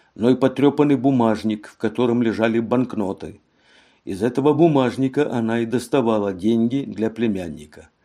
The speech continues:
Она, шутя, называла вазу китайским сейфом. Вам удалось найти брата обвиняемого, Альфреда Мирана? Не сразу.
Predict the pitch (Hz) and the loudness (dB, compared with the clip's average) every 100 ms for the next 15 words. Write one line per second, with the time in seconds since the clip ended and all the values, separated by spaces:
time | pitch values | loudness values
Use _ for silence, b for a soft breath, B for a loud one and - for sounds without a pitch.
0 | b b b b - 113 131 - 135 131 | b b b b -2 2 2 2 0 2
1 | 127 113 101 113 104 104 92 95 101 - | 2 2 -2 -2 0 0 -2 -2 -2 -2
2 | 139 80 71 - _ _ _ _ - 113 | -4 -10 -14 -20 _ _ _ _ -4 -2
3 | 120 135 127 - 135 117 120 87 82 76 | 2 2 2 -2 -4 -2 -2 -2 -6 -16
4 | 73 - _ _ b b b b b b | -20 -20 _ _ b b b b b b
5 | b - 117 143 143 143 139 175 208 185 | b -8 -2 0 0 0 0 0 -2 -2
6 | 165 165 165 139 147 123 123 110 - 120 | -4 -2 -2 2 2 2 0 -4 0 -2
7 | 104 113 107 95 87 87 87 78 - _ | 2 0 0 -4 -8 -10 -12 -14 -20 _
8 | 110 117 117 151 139 123 120 127 117 90 | -4 -2 2 2 4 2 0 0 0 -2
9 | 82 87 b b b b b - - 101 | -10 -18 b b b b b -18 -8 -2
10 | 131 - 139 127 101 80 71 | -2 0 0 0 0 -4 -16